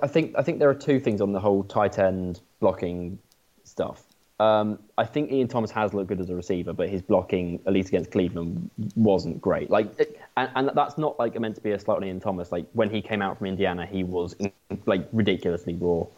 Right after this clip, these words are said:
And the fact that he's at this point now shows that he's grown a huge amount, but he is still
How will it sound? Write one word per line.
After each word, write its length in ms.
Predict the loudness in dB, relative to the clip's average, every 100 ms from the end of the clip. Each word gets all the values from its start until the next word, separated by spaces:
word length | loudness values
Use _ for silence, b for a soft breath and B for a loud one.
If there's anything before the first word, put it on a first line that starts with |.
| b b b _ _
And 100 | 0
the 40 | 2
fact 120 | 2
that 100 | 2
he's 180 | 2 0 0
at 100 | 0
this 120 | -2
point 240 | -2 -4 -2
now 260 | -2 -2
shows 300 | -2 -2 -4
that 80 | -6
he's 100 | -8
grown 260 | 0 0 0
a 40 |
huge 260 | -2 -4 -4
amount, 320 | -10 -12 -14 b b b _ _ _
but 180 | 2 4
he 200 | 4 4
is 120 | 2
still 400 | 2 2 4 -2